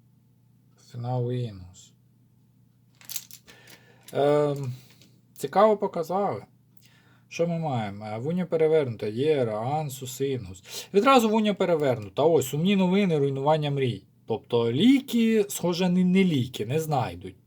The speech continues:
Ну, то я ж кажу, це похідна від, е, коров'ячого сказу. Ось, Єра, але щось,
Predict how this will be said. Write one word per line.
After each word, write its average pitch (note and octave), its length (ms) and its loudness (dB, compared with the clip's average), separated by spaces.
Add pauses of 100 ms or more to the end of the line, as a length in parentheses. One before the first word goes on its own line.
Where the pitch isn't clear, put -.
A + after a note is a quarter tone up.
(180)
Ну, C#3+ 160 -4
то D#3+ 80 4
я D3 80 8
ж C3+ 120 0
кажу, C#3+ 160 2
це B2 140 0
похідна C3+ 560 2
від, C3+ 280 0
е, B2+ 280 2
коров'ячого C3+ 560 0
сказу. F#2 540 -6 (840)
Ось, E3+ 340 12
Єра, E3 640 6
але C#3+ 600 4
щось, G3 300 0